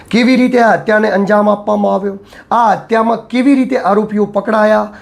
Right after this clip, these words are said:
અને કેવી રીતે સમગ્ર હત્યાનો ભેદ પોલીસે ખોલ્યો, જેના વિશેની આપણે ડિટેલમાં ચર્ચા કરવાના છીએ. તો આપ વીડિયોની અંદર નવા આવ્યા હો તો મારી ચેનલને લાઈક, સબસ્ક્રાઇબ અને ફોલો કરી દો,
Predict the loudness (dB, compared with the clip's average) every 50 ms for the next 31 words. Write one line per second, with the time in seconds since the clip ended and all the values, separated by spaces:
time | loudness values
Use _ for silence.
0 | -20 -12 -6 -4 -4 -4 -2 -2 -2 2 2 4 4 4 2 2 0 -2 -2 -4
1 | -4 -2 0 0 0 0 0 0 0 0 0 -2 -6 -8 -4 -2 -2 -2 0 -2
2 | -4 -6 -6 -4 -2 -2 -2 -2 -4 -4 -2 -2 -2 -2 -2 -4 -4 -4 -2 0
3 | 2 2 4 2 2 0 -4 -10 -18 -20 -20 -12 -6 -2 0 0 0 0 0 -2
4 | -4 -4 -4 -4 -2 -2 -2 -2 -2 -2 -4 -4 -4 -4 -2 -2 0 0 0 0
5 | -2 0 -2 -4 -2 0 -2 -2 0 0 -2 0 0 0 0 0 0 -2 -2 -4
6 | -4 -4 -4 -2 -2 -2 -2 -4 -4 -4 -4 -2 -2 -2 -2 -2 -2 -2 -2 -2
7 | -2 0 0 0 0 0 0 0 -2 -2 -4 -6 -6 -4 -6 -6 -6 -6 -6 -6
8 | -6 -8 -8 -6 -4 -4 -4 -4 -4 -8 -10 -12 -10 -10 -6 -2 -2 -2 0 -2
9 | -4 -6 -6 -6 -4 -2 0 0 0 0 -2 -4 -4 -4 -4 -4 -6